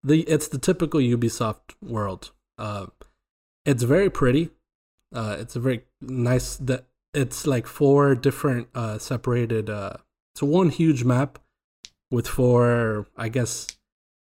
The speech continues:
you're trying to liberate different parts of the map that are, uh,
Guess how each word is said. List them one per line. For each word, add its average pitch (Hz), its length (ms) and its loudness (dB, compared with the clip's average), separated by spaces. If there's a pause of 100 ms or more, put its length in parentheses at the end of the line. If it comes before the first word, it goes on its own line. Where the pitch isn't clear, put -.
(280)
you're 147 280 2
trying 185 260 2
to 160 60 6
liberate 139 680 4 (120)
different 135 360 -2
parts 123 240 -2
of - 100 -10
the 117 60 -2
map 113 360 -4 (140)
that 113 160 -4
are, 104 280 -6 (520)
uh, 104 400 -6